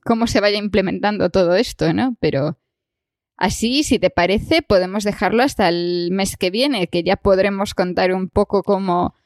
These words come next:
de nuestras ideas maravillosas, cómo ha ido <laughs> acabando todo esto, tanto en la Universidad Española, en tu caso, como en la Suiza, en el mío. A ver si ninguno de los dos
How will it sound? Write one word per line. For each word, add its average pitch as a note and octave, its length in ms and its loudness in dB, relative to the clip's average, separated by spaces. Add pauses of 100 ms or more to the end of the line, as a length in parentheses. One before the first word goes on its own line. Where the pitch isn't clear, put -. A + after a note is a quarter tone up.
(540)
de A3+ 160 2
nuestras A#3 440 0
ideas B3+ 400 4
maravillosas, A#3+ 920 2
cómo G#3+ 380 2
ha G#3 200 2
ido A3+ 200 4
<laughs> - 0 -
acabando A3 580 2
todo G3+ 320 2
esto, A#3 480 0
tanto F3+ 320 -2
en E3+ 80 -2
la F3+ 80 -2
Universidad F3 720 -2
Española, G3+ 520 -2
en F#3+ 120 -4
tu F3 100 -2
caso, A#3+ 400 0
como F#3+ 240 -4
en E3+ 100 -4
la E3 220 -2
Suiza, F#3 500 -2
en F#3 100 -4
el F3 120 -2
mío. B3 160 0
A F#3 60 2
ver A#3+ 120 0
si D4+ 160 -2
ninguno A#3+ 400 0
de G#3+ 120 2
los G#3 200 2
dos G3+ 320 -2